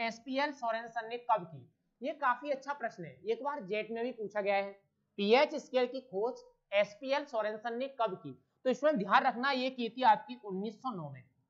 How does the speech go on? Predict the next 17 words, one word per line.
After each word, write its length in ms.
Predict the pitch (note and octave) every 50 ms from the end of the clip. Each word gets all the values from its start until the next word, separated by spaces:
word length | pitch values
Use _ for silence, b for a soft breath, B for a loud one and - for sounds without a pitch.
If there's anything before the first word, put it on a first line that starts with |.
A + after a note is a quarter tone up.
| _ _ -
पीएच 300 | G3 G3+ A3 A#3+ A#3+ C4
scale 300 | A#3+ - - B3+ B3+ B3+
को 100 | B3 C4+ C4
कब 240 | - A#3+ A#3+ A#3+ A#3
खोजा 240 | A#3 A3+ A3+ B3 B3
गया? 240 | A#3+ B3 B3 B3 B3 - - - _ _ _
उन्नीस 340 | - F#3 G3+ A3+ A#3 - -
सौ 420 | - A#3+ B3+ C#4+ E4 - - _ _ -
नौ 180 | D3 D#3 D#3+ E3
में 260 | F3+ - B3 - - - _ _ _ _
खोजा 180 | D3+ D3+ C3+ C3+
गया। 220 | B2+ B2 B2 B2 - _ _ _ _ _ _ _ _ -
Next 300 | F#3 G#3 A#3 C4 C4 C#4+
में 140 | D4 D#4+ E4+
अगर 200 | E4+ D#4+ F4+ F#4
बात 280 | D4 C4 A#3+ A#3+ A#3+ A#3+
करूं, 320 | B3 G#3+ G#3 A3 A#3+ C4